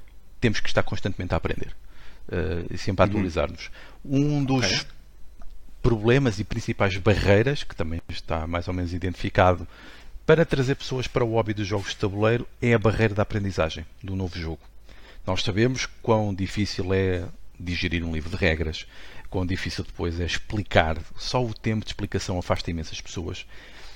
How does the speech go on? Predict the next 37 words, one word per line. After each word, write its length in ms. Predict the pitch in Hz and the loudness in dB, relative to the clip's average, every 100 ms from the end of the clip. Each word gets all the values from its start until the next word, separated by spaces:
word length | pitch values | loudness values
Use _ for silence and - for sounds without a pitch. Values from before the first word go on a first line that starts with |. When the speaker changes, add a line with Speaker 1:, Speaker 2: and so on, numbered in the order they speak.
| - - | -14 -10
Speaker 1:
E 100 | - | 0
eu 80 | 110 | 2
diria 260 | 107 110 117 | 4 4 4
que 140 | - | 2
isto 160 | 131 - | -2 2
é 200 | 131 123 - - - | 2 0 -6 -12 -4
uma 340 | 151 170 160 | 0 2 2
das 220 | 143 131 | 2 -2
coisas 460 | - 165 165 143 - | -2 -2 -2 -4 -8
que 180 | - 135 | -6 -2
normalmente 560 | 151 147 135 135 143 | 0 2 0 0 -2
quase 300 | - 131 - | 0 0 0
todos 240 | - 143 - | -4 -4 -4
temos 280 | 139 123 | -2 0
em 80 | 113 | 0
comum, 280 | 117 117 135 | 0 0 2
independentemente 680 | 151 - 139 135 131 143 143 | 2 4 2 2 0 -2 -4
do 80 | 135 | -6
tipo 240 | - 139 | -8 -10
de 120 | - | -8
jogo 220 | 104 131 131 - | -4 -4 -6 -14
que 80 | - | -12
gostemos. 480 | - - 90 76 - - - - | -10 -4 -4 -4 -10 -14 -14 0
É 280 | 107 92 98 | 4 6 4
a 40 | |
nossa 300 | 120 147 131 | 2 0 -2
disponibilidade 1000 | 107 147 - 135 123 110 107 95 107 131 | -2 -2 -2 0 2 2 4 8 6 8
para 140 | - | 6
aprender 400 | 131 - 117 127 | 6 4 2 2
um 120 | 131 110 | 2 0
jogo 240 | 113 104 | -2 -2
novo 420 | 104 107 135 143 - - - | 0 0 -2 -4 -10 -16 -4
e 80 | 104 | -2
para 100 | - | 0
explorar 400 | 101 - 117 135 | -2 -2 -2 0
esse 180 | 127 - | -2 -6
jogo. 440 | 95 90 76 - | -4 -2 -4 -6